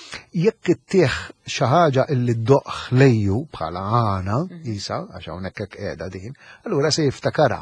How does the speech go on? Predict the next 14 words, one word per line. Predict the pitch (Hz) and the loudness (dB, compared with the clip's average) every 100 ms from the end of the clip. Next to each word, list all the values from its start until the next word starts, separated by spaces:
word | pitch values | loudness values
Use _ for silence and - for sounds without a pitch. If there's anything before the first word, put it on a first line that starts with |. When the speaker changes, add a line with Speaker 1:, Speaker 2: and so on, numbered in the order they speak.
| - | -6
Speaker 1:
U | 156 | -2
dak | 185 - | -2 0
kien | 160 156 | -2 0
l-iskop | 139 - 113 | -2 -2 -4
tiegħu, | - 127 95 123 | -2 0 0 -2
jiġifieri | 127 - 131 127 135 | -2 0 0 2 2
hawnhekk | 135 165 202 127 | 2 2 2 2
għalkemm | 98 98 165 139 | -4 -2 0 2
jista' | 139 131 139 | 0 -2 -6
jkun | 131 160 131 | -4 -4 -4
li | 131 | -6
m'għandniex | 135 156 185 - | -6 -4 -6 -6
poeżija | 123 113 104 113 104 107 | -6 -6 -4 -6 -4 -4
kbira | 110 107 101 131 | -2 -2 0 -2